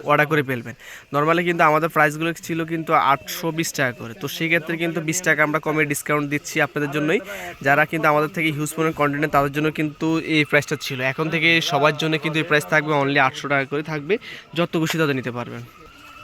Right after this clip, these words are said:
তো গোল্ডেন কালার মধ্যে আরেকটা কালার, এই কালারটা কিন্তু খুবই চমৎকার। যারা একটু লাইটিং কালার চয়েস করেন তাদের জন্য বিশেষ করে এই কালারগুলো। আজকে কিন্তু একটু লাইট কালার বা ডা-, ডার্ক কালার, কালারফুল সবগুলো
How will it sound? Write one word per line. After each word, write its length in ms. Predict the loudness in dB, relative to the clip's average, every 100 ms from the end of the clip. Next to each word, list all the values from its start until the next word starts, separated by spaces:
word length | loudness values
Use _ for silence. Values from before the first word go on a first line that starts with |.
| -20 -16 -6
তো 80 | 0
গোল্ডেন 360 | 4 6 6
কালার 200 | 8 8
মধ্যে 140 | 8 6
আরেকটা 220 | 6 2
কালার, 520 | 2 4 6 6 6 2
এই 100 | -4
কালারটা 300 | -2 -4 -4
কিন্তু 160 | -6
খুবই 240 | -6 -6 -4
চমৎকার। 420 | -2 -4 -4 -4
যারা 140 | -4
একটু 140 | -4 0
লাইটিং 320 | 2 2 0
কালার 180 | 2 2
চয়েস 280 | 2 -2
করেন 260 | -2 -2 -2
তাদের 260 | -2 -2 -2
জন্য 180 | -4
বিশেষ 220 | -2 -4 -4
করে 180 | -4
এই 80 | -2
কালারগুলো। 540 | -2 -4 -6 -8 0 2
আজকে 440 | 4 2 0 -4
কিন্তু 380 | -2 -4 -2 -4
একটু 180 | -4 2
লাইট 220 | 2 2 2
কালার 340 | 2 4 4
বা 240 | 6 4
ডা-, 380 | 4 -6 -6 -6 -2
ডার্ক 240 | 0 0 0
কালার, 240 | 0 0
কালারফুল 420 | 0 0 0 -2
সবগুলো 420 | -2 -2 0 0